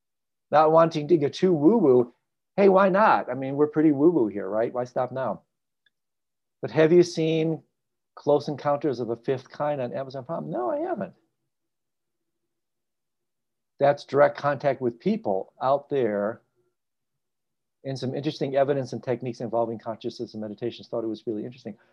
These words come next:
Oh, I love these recommendations. I have not seen it. It sounds like it's in line with what, uh, now the new lingo is called exo studies. Um, and I actually hope to interview a, a, a pretty big, um,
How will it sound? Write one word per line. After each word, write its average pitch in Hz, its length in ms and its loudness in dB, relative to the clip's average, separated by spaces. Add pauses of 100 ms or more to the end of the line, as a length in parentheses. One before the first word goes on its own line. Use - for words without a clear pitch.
(200)
Oh, 214 200 4
I 214 100 6
love 214 320 4
these 233 180 -2
recommendations. 131 680 -2
I 135 120 -6
have 143 240 -4
not 151 220 -6
seen 131 260 -6
it. 90 200 -6
It 110 140 -14
sounds 165 260 -4
like 151 180 0
it's 135 140 -8
in 131 80 -10
line 131 380 -2
with 117 160 0 (340)
what, 110 420 -2
uh, 117 280 0 (800)
now 123 180 -2
the 117 120 0
new 120 140 -2
lingo 123 380 -2
is 101 100 -6
called 110 280 -4
exo 123 340 -4
studies. 98 640 -8 (800)
Um, 104 500 -8 (460)
and 117 120 -8
I 127 160 2
actually 127 260 0
hope 117 160 -4
to 131 100 -4
interview 113 380 -2
a, 104 160 -4
a, 107 100 -8 (120)
a 101 120 -14 (420)
pretty 117 140 -4
big, 104 260 -4 (1080)
um, 107 240 -10